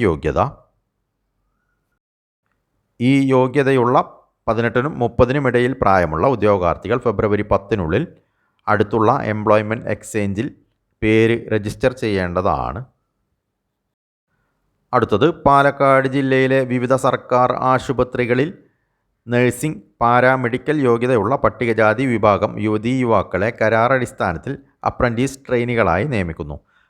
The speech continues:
ഗവൺമെന്റ് അംഗീകൃത സ്ഥാപനങ്ങളിൽ നിന്നും ജനറൽ നഴ്സിംഗ്, ബി എസ് സി നഴ്സിംഗ് കോഴ്സ്,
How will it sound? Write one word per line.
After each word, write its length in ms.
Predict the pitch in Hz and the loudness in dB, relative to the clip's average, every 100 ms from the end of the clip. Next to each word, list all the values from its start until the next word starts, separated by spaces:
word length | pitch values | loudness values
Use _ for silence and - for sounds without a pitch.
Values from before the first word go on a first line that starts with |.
| _ | _
ഗവൺമെന്റ് 500 | 101 104 104 107 110 98 | 0 2 2 -2 -4 -4
അംഗീകൃത 380 | 101 101 98 120 | -4 -4 -4 -6
സ്ഥാപനങ്ങളിൽ 720 | - 113 110 107 107 104 101 | -2 0 0 0 -2 -2 -2
നിന്നും 400 | 85 90 139 104 | -4 -8 -10 -4
ജനറൽ 380 | 104 98 110 113 | -2 0 -2 -2
നഴ്സിംഗ്, 420 | 92 82 143 - | -2 -4 -8 -12
ബി 160 | 104 110 | -8 -2
എസ് 220 | 120 120 | -2 -2
സി 60 | 131 | -4
നഴ്സിംഗ് 460 | 113 92 - 110 90 | -4 -4 -6 -4 0
കോഴ്സ്, 300 | 107 143 | 0 -2